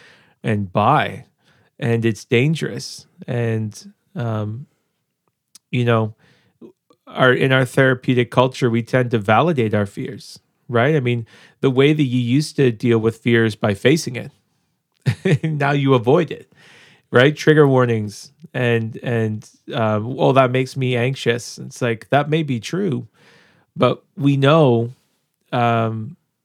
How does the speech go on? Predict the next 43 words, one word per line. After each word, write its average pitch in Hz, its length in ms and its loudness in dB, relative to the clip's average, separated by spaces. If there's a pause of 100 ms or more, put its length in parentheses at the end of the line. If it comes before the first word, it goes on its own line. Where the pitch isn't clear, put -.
(440)
we 135 160 2
know 135 260 4
that 131 200 0
the 123 180 0
way 131 160 2
to 135 100 -2
deal 123 220 2
with 120 140 -2
anxiety 113 920 -2
actually 123 520 -2 (100)
isn't 139 440 0
to 120 200 0
avoid 117 460 2
all 117 160 0
situations 117 720 -6
that 113 80 -4
make 107 260 -6
you 107 120 -2
anxious. 123 440 -4
That 127 200 0
actually 135 260 0
doesn't 110 220 0
help 110 320 -2
you. - 220 -8
It 151 120 -16
perpetuates 120 600 -4
the - 60 -12
problem. 131 560 -10 (880)
Um, 110 600 -2 (120)
but 120 140 -8
the 123 100 -2
way 123 200 2
to 123 100 0
deal 117 260 2
with 123 200 0
anxiety 113 680 0
is, 104 300 -4
is 107 380 -6
by 107 460 -4
fundamentally 113 680 -2
looking 117 400 -2
to 113 100 -8
God 113 540 0